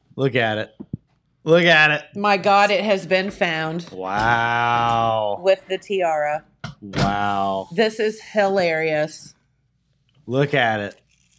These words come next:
Speaker 1: Oh, it's like a glove.
Speaker 2: Evidently, my head's gotten
Speaker 1: You know,
Speaker 2: smaller,
Speaker 1: you
Speaker 2: or
Speaker 1: know,
Speaker 2: bigger.
Speaker 1: you know who you look like?
Speaker 2: Oof.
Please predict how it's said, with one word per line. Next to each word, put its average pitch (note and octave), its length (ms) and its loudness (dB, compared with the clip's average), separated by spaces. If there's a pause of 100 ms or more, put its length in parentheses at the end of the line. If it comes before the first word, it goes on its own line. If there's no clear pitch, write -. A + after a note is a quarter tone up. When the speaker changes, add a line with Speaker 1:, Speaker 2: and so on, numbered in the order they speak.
(200)
Speaker 1:
Oh, - 380 -12
it's - 300 -10
like F#3 420 4
a B2+ 160 0
glove. C#3 920 2
Speaker 2:
Evidently, A#3 540 2
my F#3 160 0
head's F#3 300 -2
gotten E3 300 2
Speaker 1:
You D3 120 2
know, E3 300 8
Speaker 2:
smaller, E3 220 0
Speaker 1:
you D#3 80 0
Speaker 2:
or D3 60 4
Speaker 1:
know, D#3 60 6
Speaker 2:
bigger. E3+ 440 4
Speaker 1:
you C#3+ 80 -4
know D3 120 4
who D#3 100 8
you C#3 160 6
look C#3+ 200 -2
like? D#3 300 0
Speaker 2:
Oof. F#4+ 440 0